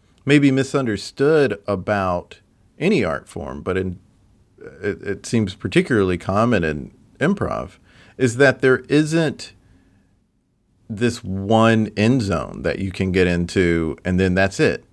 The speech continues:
You know, like, you, all right, you, you scored, and that's, this is where you're gonna be.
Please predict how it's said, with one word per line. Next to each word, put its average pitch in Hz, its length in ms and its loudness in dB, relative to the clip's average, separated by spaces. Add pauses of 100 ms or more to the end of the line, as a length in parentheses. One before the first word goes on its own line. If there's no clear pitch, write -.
(220)
You 101 120 -4
know, 98 160 2
like, 90 240 0
you, 95 240 -2
all 101 100 2
right, 117 220 2
you, 92 400 -4
you 98 120 -6
scored, 110 520 0
and 90 160 -6
that's, - 520 -4
this 101 240 -4
is 101 160 -2
where 104 140 4
you're 98 140 0
gonna 98 220 0
be. 98 440 -4